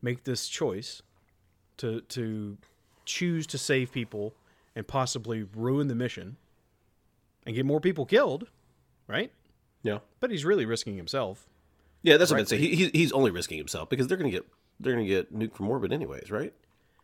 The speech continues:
Speaker 1: Uh, that's not the point that j-,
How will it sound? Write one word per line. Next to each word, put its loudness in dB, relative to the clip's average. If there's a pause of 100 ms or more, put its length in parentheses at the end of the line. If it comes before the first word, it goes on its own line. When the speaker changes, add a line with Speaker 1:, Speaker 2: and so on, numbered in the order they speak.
(580)
Speaker 1:
Uh, 4
that's 0
not 0
the -6
point -2
that -4
j-, -8